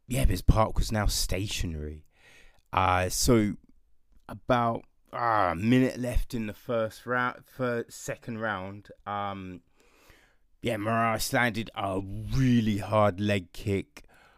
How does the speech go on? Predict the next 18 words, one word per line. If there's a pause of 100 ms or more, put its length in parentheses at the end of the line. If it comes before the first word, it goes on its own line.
(300)
Park
just
stumbled.
Morales
then
followed
through
with
a
nice (240)
hook, (580)
which (120)
put
Park (440)
on
the
mat. (720)
Referee